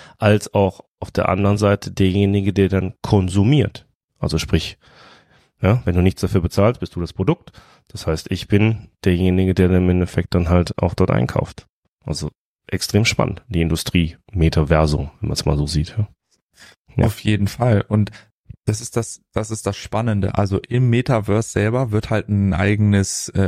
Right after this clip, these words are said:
Speaker 2: Ökosystem, eine eigene Öko-, Ökonomie entstehen. Ja, das heißt, auch wenn du jetzt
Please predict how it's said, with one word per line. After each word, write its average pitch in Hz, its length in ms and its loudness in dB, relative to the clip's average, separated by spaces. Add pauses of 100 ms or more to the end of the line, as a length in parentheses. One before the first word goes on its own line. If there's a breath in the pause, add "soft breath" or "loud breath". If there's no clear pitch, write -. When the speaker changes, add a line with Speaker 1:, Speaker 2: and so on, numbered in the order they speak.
Speaker 2:
Ökosystem, 113 720 0
eine 98 100 2
eigene 104 280 2
Öko-, 104 440 0
Ökonomie 101 520 0
entstehen. 117 560 -2 (640 soft breath)
Ja, 95 240 0
das 98 220 -2
heißt, 101 360 -2
auch 92 220 -2
wenn 101 200 0
du 104 60 2
jetzt 98 380 0